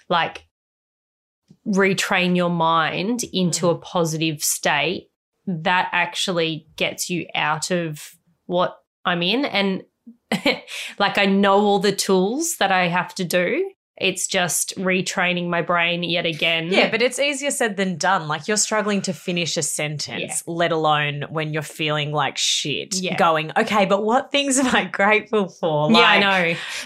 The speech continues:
Speaker 1: But I
Speaker 2: you
Speaker 1: feel
Speaker 2: know?
Speaker 1: like I can find those and then I fall into a pit and then it just goes round and round in circles. But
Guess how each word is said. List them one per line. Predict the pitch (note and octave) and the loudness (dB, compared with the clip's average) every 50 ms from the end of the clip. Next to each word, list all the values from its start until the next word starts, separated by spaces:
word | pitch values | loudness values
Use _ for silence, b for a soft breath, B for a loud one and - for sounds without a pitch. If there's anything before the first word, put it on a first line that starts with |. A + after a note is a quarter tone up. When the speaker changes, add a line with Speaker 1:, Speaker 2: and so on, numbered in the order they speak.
| B | B
Speaker 1:
But | - D4 | 2 4
I | D4 A3+ C4+ | 6 6 6
Speaker 2:
you | C#4 | 6
Speaker 1:
feel | D4+ D4 | 6 6
Speaker 2:
know? | D4 D4 | 6 6
Speaker 1:
like | C#4+ C#4+ C#4+ | 6 6 6
I | C#4+ C4+ | 4 4
can | C4 C4+ A#3+ | 4 4 2
find | A3+ - - A3+ G#3+ A3 A#3 A#3 A3 G3 | 2 2 4 4 4 4 4 4 4 4
those | F#3 F3 F3+ F3+ F#3 F#3 F3+ G3+ | 4 4 4 2 2 2 2 2
and | F#3+ G3 | 2 2
then | F#3+ F#3 | 2 2
I | F3+ E3+ | 0 0
fall | - - F#3+ F#3 F3+ | 0 0 0 0 2
into | F3+ E3+ E3 - F3+ | 0 -2 -2 -2 -2
a | E3 | -2
pit | E3+ - - - F#3 E3+ E3+ - | -4 -4 -4 -2 -2 -2 -2 -2
and | F#3 F3+ F3+ | -4 -2 -2
then | E3+ E3+ | -2 -4
it | - - - | -4 -6 -6
just | - F#3 E3+ - - - - - - | -4 -4 -2 -2 -2 -4 -6 -4 -2
goes | G3 F#3 F3 F3 E3 D#3+ | 0 0 0 0 0 0
round | F3 E3+ E3+ E3+ | 0 0 0 0
and | E3+ E3+ | -2 -2
round | E3 D#3+ D#3+ E3 | -2 -2 -2 -2
in | E3 | -2
circles. | D#3+ - - F3+ F3+ F3 E3 - F3 E3 E3 D#3 - | -2 0 0 2 2 2 0 -2 -4 -4 -4 -6 -4
But | - - F3+ F3 - B | -2 -2 -2 -2 -4 B